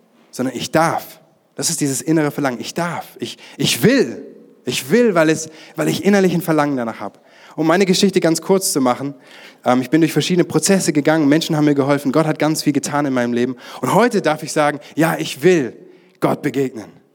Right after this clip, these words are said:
Und ich liebe es, Gott zu begegnen. Und ich bin so dankbar, dass ich sein Kind sein darf, dass er mich liebt und angenommen hat, dass ich Jesus kennen darf. Und ich liebe es, in Gemeinde und Reich Gottes zu investieren und zu dienen. Es ist für mich keine Pflicht, sondern ein Privileg.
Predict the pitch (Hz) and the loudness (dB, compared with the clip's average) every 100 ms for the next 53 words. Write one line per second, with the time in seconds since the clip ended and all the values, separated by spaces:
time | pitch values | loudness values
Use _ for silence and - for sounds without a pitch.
0 | _ _ _ - 170 175 170 202 247 214 | _ _ _ 0 0 2 2 4 4 4
1 | 170 - 151 151 135 123 123 156 170 196 | 0 0 -2 -2 -4 -4 -4 -4 0 2
2 | 190 190 202 247 247 180 160 160 - 147 | 2 2 2 0 2 2 0 -2 0 0
3 | - 233 247 202 135 127 120 123 - - | 2 0 2 0 0 2 0 -2 -10 -4
4 | - 160 170 143 147 208 240 190 170 220 | -2 2 2 2 2 2 2 -2 -2 0
5 | 190 147 139 147 - - 170 165 214 226 | 0 0 -2 -6 -8 -8 -6 0 2 2
6 | 220 214 196 190 143 120 - - - - | 0 -2 -2 0 -2 -4 -12 -20 -18 0
7 | 196 185 185 185 262 214 180 185 - - | 2 2 2 4 4 4 2 0 -2 -10
8 | - 170 170 165 180 240 208 180 156 170 | -4 0 2 2 2 2 2 0 0 -2
9 | - 208 202 185 170 - - 208 196 165 | 0 0 0 -4 -4 -4 0 2 2 0
10 | 170 185 160 - 190 247 254 247 214 175 | -2 0 0 -2 -2 2 2 0 0 -2
11 | - 202 247 - 190 170 175 180 156 165 | -2 0 0 2 0 0 -2 0 2 2
12 | 190 - | 0 -6